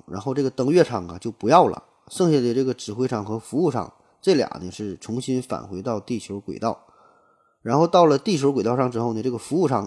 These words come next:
也不要了啊，最后是就剩下这个指挥舱，这个指挥舱就掉到了这个，一般就是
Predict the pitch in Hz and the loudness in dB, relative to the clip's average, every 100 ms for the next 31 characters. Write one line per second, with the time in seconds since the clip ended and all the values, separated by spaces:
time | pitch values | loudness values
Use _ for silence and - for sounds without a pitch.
0 | - 98 73 120 165 101 - 92 95 127 | -6 -10 -2 4 6 4 -4 -14 -12 -8
1 | 123 120 120 127 143 127 113 98 98 95 | -6 -6 -6 -4 -2 -2 -6 -8 -10 -12
2 | - 80 95 95 - _ 117 110 104 117 | -14 -10 -10 -10 -12 _ -12 -8 -4 -4
3 | 117 98 - - - _ - 110 156 123 | -4 -6 -12 -20 -20 _ -14 0 2 4
4 | 117 104 95 98 92 82 85 107 98 98 | 4 2 -2 -6 -8 -8 -8 -8 -8 -6
5 | 104 98 95 | -6 -6 -8